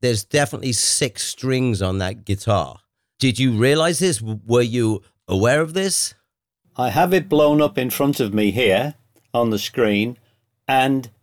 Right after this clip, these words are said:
Speaker 2: there is no question about six strings on the guitar. He always had six strings on his guitar because occasionally he would break one, and in mid-song, he'd turn round to me, pick up my banjo,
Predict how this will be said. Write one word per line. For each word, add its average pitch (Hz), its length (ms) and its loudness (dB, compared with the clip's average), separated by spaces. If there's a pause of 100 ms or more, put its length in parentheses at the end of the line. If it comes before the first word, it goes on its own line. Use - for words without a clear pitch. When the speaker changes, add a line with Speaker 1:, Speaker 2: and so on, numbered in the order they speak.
Speaker 2:
there 151 180 6
is 143 100 2
no 202 160 4
question 151 340 0
about 110 280 2
six - 300 -4
strings 123 360 -2
on 113 120 2
the 104 80 0
guitar. 98 440 0
He 120 140 2
always 147 320 2
had 95 180 -2
six - 320 -6
strings 104 340 -2
on 104 120 0
his 95 160 -4
guitar 98 420 -2
because 104 360 -4
occasionally 110 680 -2 (160)
he 127 140 0
would 117 180 0
break 139 340 2
one, 101 340 0 (200)
and 120 140 0
in 120 180 0
mid-song, 110 680 0 (200)
he'd 113 220 -2
turn 143 300 2
round 117 320 2
to 113 100 -4
me, 131 360 0 (260)
pick - 180 0
up 151 140 0
my 123 180 2
banjo, 123 640 0